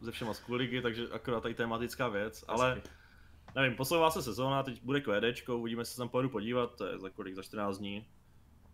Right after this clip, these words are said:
Speaker 1: Takže uvidíme, teď se začne trošku něco dít, takže v červenci byla trošku větší okurka, než bych asi čekal.
Speaker 2: Hmm.
Speaker 1: Jakože srovnatelná,
Speaker 2: Je to tím
Speaker 1: srovnatelná jakože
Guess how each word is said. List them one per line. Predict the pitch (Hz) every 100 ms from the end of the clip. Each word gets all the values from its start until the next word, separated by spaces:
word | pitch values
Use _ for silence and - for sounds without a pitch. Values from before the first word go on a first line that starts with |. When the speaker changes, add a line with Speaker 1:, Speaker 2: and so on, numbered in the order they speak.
| -
Speaker 1:
Takže | - 104 104 117 117 117 117 107 - - - - - - - -
uvidíme, | 151 165
teď | 123 143
se | 165
začne | 151 151 151
trošku | 139 156
něco | 151 185
dít, | 107 117 -
takže | 117 107 123 120 120 - - - - -
v | -
červenci | 156 175 180
byla | 185
trošku | 180 165 190
větší | 139 139 175
okurka, | 147 143 139
než | 139 139
bych | 139
asi | -
čekal. | - - 104 139 175 - -
Speaker 2:
Hmm. | 160 160 175
Speaker 1:
Jakože | - 110 107 104 101 - - -
srovnatelná, | - 123 117 120 117 123 120 117 117 117 113 - -
Speaker 2:
Je | 127
to | 127
tím | 123
Speaker 1:
srovnatelná | 120 123 117 113
jakože | 110 120